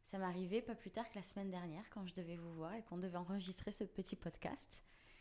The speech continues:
Euh, petite contrariété, et, et finalement, je suis arrivée, j'ai mis une grande toile dans mon salon, une grande toile dans mon atelier, une petite toile aussi dans mon atelier, mais il y en avait partout. Et, euh, de ce, cette même journée, j'ai quand même, euh,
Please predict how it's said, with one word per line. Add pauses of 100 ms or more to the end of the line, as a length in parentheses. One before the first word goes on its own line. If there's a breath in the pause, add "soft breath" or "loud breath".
(300 loud breath)
Euh,
petite
contrariété,
et, (460 soft breath)
et
finalement,
je
suis
arrivée,
j'ai
mis
une
grande
toile
dans
mon
salon, (120)
une
grande
toile
dans
mon
atelier, (460 soft breath)
une
petite
toile
aussi
dans
mon
atelier,
mais (180)
il
y
en
avait
partout. (720 loud breath)
Et,
euh,
de
ce,
cette
même
journée,
j'ai
quand
même,
euh,